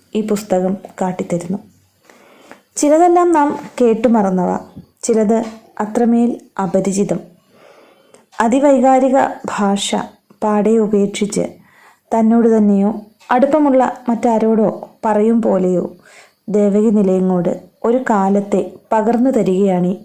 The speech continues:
പുസ്തകത്തിൽ. ഇതിൽ കാണുന്ന ഇടങ്ങളൊന്നും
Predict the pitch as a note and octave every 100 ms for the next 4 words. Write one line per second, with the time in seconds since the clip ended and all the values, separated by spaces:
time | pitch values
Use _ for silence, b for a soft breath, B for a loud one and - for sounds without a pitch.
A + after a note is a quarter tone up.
0 | - G3+ - F3 E3+ G3 - _ _ _
1 | b b b b b b b - D#4+ F#4+
2 | G4+ E4+ D#4+ D4+ D4 D4 - A#3 A3+ A#3+
3 | C4 C4 A3 G#3+ A3